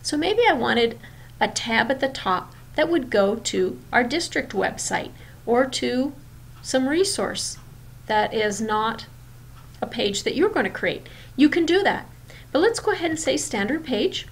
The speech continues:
and now I'm going to give my page a name. So this page is going to be my lesson plan page. And I can choose my layout here.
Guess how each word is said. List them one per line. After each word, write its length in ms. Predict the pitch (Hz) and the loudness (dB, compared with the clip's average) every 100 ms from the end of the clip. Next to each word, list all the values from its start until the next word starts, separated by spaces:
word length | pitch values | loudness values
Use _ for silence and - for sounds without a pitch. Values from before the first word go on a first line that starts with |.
| - - | -12 -6
and 160 | 220 | -2
now 160 | 190 208 | 0 2
I'm 80 | 269 | 2
going 140 | 233 | 0
to 40 | |
give 160 | 214 214 | 0 0
my 160 | 226 262 | 2 0
page 380 | 214 185 185 | 0 -2 0
a 40 | 269 | 0
name. 420 | 311 254 185 165 - - - - | 2 2 0 -8 -16 -18 -18 -10
So 160 | - 262 | -2 2
this 260 | 339 359 | 2 2
page 440 | - 240 214 269 - | -2 0 2 0 -2
is 180 | - | -4
going 220 | - 214 220 | -2 -2 -2
to 80 | |
be 280 | - 196 220 | -2 0 2
my 240 | 254 196 226 | 2 2 0
lesson 720 | 240 302 - 240 196 185 185 - - - - | 0 -2 -2 -2 -2 -4 -6 -14 -20 -20 -12
plan 380 | - 180 160 156 | -4 -4 -4 -6
page. 540 | 190 170 320 - - - - - - - | -4 0 0 -2 -10 -12 -18 -16 -16 -8
And 140 | - 427 | 0 0
I 80 | 466 | 2
can 140 | 415 | 0
choose 340 | 381 - 381 370 | -2 4 2 4
my 140 | 339 | 0
layout 420 | 240 214 233 - | 2 4 4 2
here. 300 | - 311 453 | 0 0 0